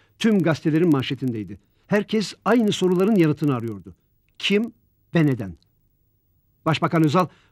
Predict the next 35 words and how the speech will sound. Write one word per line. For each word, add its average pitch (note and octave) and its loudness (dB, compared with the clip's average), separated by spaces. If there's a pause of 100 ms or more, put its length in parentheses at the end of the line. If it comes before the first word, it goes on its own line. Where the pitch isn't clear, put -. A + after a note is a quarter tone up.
o F3+ 2
gün F3 4
yaralı E3+ 2
parmağıyla D#3+ 0
konuşmaya D#3+ -2
devam C3+ 0
etti A#2 -10 (220)
ve E3 2
daha G#3+ 2
sonra A#3 0
da F3 2
olayın F3+ 2
arkasında D#3+ -2
bazı A#3+ 0
karanlık F#3+ 0
güçlerin F#3+ 0
olduğunu D3+ 2
söyledi. G#2 -14 (500)
Bu D#3 2
arada D#3 0 (300)
anap'ın C#3 -2
ittifakçı - -4
kanadı F#3+ 2
da D3 -2
suçlandı. C#3+ -6 (200)
Çünkü A3+ -4
suikastçı G3 -4
M D#3 0
H D3 2
P'liydi. A#2 -6 (300)
O E3 0
dönemde D3 2
de G3 2
anap E3+ 2
içinde E3 0